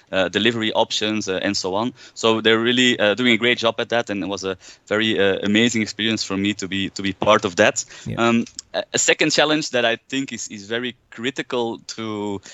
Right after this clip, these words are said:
Speaker 1: uh, the development of short food supply chains in general is, is the economics of logistics, no?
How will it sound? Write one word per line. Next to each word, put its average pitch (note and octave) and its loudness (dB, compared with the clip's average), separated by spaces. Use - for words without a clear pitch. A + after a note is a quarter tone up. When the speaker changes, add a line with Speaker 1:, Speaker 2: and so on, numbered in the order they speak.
Speaker 1:
uh, G2+ 4
the G2+ 0
development G#2+ 2
of F2+ -12
short A2+ -6
food A#2 -10
supply G2 0
chains G#2+ -4
in F#2+ -6
general A2 -2
is, - -10
is F2+ -10
the G#2+ 2
economics A2 2
of - -4
logistics, G2 -2
no? A#2 -8